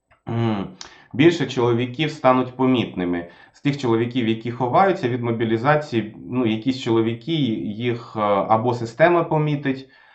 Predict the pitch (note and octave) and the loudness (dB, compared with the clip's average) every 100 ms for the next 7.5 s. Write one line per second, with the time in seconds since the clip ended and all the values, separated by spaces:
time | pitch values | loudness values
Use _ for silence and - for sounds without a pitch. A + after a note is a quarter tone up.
0 | _ - G#2 G#2+ G#2+ G2 A2 A2+ A2+ G#2+ | _ -8 -2 0 -2 -2 0 4 4 2
1 | - A2 G#2 G#2 G#2 - F2+ - G#2 G#2 | -2 -2 4 4 2 -4 -8 -4 -4 -4
2 | A2 B2+ C3 B2 A#2+ - _ _ - A#2 | 0 4 4 4 -2 -14 _ _ -12 -4
3 | B2 A2+ C3 B2 A#2+ B2 B2 B2 C#3 A#2+ | -2 2 2 2 0 -4 -4 -2 -2 -2
4 | B2+ A#2+ A2+ F2+ A#2 A2 G2 F#3+ F3+ A#2+ | -4 0 -2 -2 -4 -4 -2 0 2 2
5 | A2+ A#2+ C#3+ A#2+ - C3+ C3 B2+ B2 C#3+ | -2 -2 -2 -4 -2 0 2 -2 -2 0
6 | C#3 A#2 G#2+ G2+ G2+ B2+ C3 C3 C#3+ D3 | 0 0 -2 -4 -2 0 0 0 0 0
7 | D#3 F#3+ E3+ E3 | 2 4 4 0